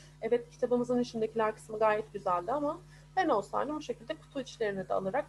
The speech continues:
daha, e, belirgin hale getirirdim tabii ki. E,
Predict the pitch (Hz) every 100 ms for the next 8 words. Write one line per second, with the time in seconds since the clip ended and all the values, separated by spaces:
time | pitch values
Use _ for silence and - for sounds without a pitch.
0 | - 226 226 - 185 180 180 180 175 185
1 | - 185 277 277 - 202 175 156 165 -
2 | 156 - - 320 - - - - - 208
3 | -